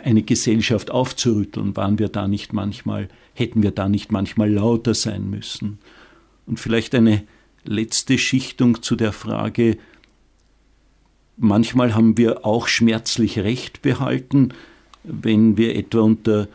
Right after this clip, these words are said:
äh, der türkis-blauen Bundesregierung davor gewarnt haben, die Mindestsicherung zu zerschlagen. Das war ein schwerer Fehler und das hat sich in der Krise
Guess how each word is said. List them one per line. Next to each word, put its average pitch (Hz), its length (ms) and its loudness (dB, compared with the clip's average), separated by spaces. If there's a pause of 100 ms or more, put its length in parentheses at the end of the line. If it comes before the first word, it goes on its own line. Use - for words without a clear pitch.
(280)
äh, - 720 -8
der 110 200 -2
türkis-blauen 113 800 2
Bundesregierung 120 800 2
davor 110 320 0
gewarnt 110 540 0
haben, 110 240 2
die 107 160 0
Mindestsicherung 117 960 2
zu 117 140 -2
zerschlagen. 107 760 0 (600)
Das - 180 -6
war 98 80 -2
ein 101 120 2
schwerer 101 340 -2
Fehler 113 680 -2 (320)
und 110 220 -4
das 101 200 -2
hat 98 180 -6
sich - 340 -2
in 127 120 2
der 104 120 0
Krise 107 640 2